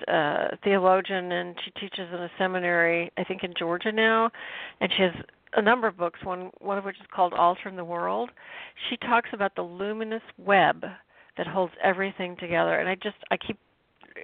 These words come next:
talking about that metaphor because if you think about yourself as an, as a node point in, you know, where the interstitials, uh, however you say that word,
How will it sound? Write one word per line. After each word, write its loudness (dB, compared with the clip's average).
talking 2
about 2
that -2
metaphor 0
because -2
if -4
you -4
think 2
about 4
yourself 4
as 2
an, -8
as 2
a -2
node 4
point -4
in, 6
you -4
know, 0
where -2
the -4
interstitials, -4
uh, 6
however -2
you -6
say 0
that 2
word, -2